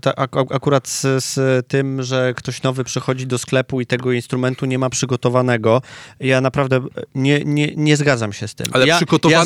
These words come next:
Speaker 1: ze
Speaker 2: czyli
Speaker 1: swoim
Speaker 2: nie ma dziesięciocentymetrowy, em, dziesięciomilimetrowej akcji strun i nie ma zardzewiałych strun. Dla mnie to jest przygotowanie, że jest niska akcja strun i to jako, jak,
Speaker 1: No,
Speaker 2: i
Speaker 1: no,
Speaker 2: to jest
Speaker 1: no.
Speaker 2: w miarę do grania. Chodzi o to, że, wiesz, dostajesz gitarę, która nie ma rdzy, no
Speaker 1: Tak,
Speaker 2: bo jak
Speaker 1: a
Speaker 2: dostajesz gitarę, która ma rdzy, no to, to nie jest przygotowa-, to jest niechlujstwo.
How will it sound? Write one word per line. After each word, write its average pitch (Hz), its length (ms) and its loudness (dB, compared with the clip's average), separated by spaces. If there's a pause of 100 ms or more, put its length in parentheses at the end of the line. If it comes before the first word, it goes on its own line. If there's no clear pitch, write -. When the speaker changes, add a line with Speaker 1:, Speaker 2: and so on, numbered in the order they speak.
(120)
Speaker 1:
ze - 20 2
Speaker 2:
czyli 180 140 4
Speaker 1:
swoim 175 140 6
Speaker 2:
nie 165 60 4
ma 165 220 4
dziesięciocentymetrowy, 160 1040 -2
em, 139 60 -4 (260)
dziesięciomilimetrowej 165 760 4
akcji 147 180 -4
strun 170 280 2
i 170 60 0
nie 165 80 4
ma 160 100 2
zardzewiałych 151 460 4
strun. 131 160 -4
Dla 143 120 4
mnie 165 100 0
to - 60 -4
jest 180 100 -2
przygotowanie, 180 500 2
że 135 60 0
jest - 140 -4 (240)
niska 247 280 6
akcja 240 220 0
strun 403 240 4 (420)
i 320 100 4
to 403 140 6
jako, 359 340 4
jak, 269 200 2
Speaker 1:
No, 240 60 -4
Speaker 2:
i - 20 0
Speaker 1:
no, 277 140 4
Speaker 2:
to - 100 4
jest - 120 6
Speaker 1:
no. 208 60 4
Speaker 2:
w 196 60 2
miarę 285 240 4
do 247 100 4
grania. 190 320 4
Chodzi 170 160 0
o 214 40 2
to, 233 100 2
że, 214 180 0
wiesz, 226 120 4 (260)
dostajesz 214 380 4
gitarę, 220 280 2
która 208 200 4
nie 202 120 2
ma 196 100 6
rdzy, 127 220 2
no 175 60 6
Speaker 1:
Tak, 147 100 4
Speaker 2:
bo 180 80 6
jak 185 100 4
Speaker 1:
a - 40 -2
Speaker 2:
dostajesz 185 260 2
gitarę, 180 240 2
która 180 200 2
ma 180 140 4
rdzy, 165 240 4
no 175 80 0
to, - 120 -2 (140)
to 185 80 4
nie 185 120 4
jest 160 120 0
przygotowa-, 127 340 -2
to 170 80 0
jest - 180 -2
niechlujstwo. 160 600 0